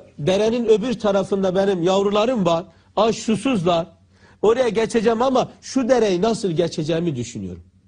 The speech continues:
E diyor ki, "Biz dost değil miyiz? Gel benim sırtıma sen çık, ben seni karşı tarafa geçireyim." Sırtına alır,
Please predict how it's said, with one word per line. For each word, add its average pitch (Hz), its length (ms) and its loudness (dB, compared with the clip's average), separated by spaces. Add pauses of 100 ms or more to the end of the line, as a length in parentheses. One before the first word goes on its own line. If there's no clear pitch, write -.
(520)
E 117 100 -12
diyor 202 120 -10
ki, 170 180 -12
"Biz 170 200 -8
dost 185 260 -8
değil 214 160 -6
miyiz? 123 220 -10
Gel 175 240 -4
benim 156 240 -6
sırtıma 135 460 -8
sen 131 220 -8
çık, 202 260 -4 (460)
ben 196 140 0
seni 139 280 -6
karşı 151 340 -10
tarafa 120 320 -8
geçireyim." 95 540 -10 (640)
Sırtına 196 460 -2
alır, 180 440 0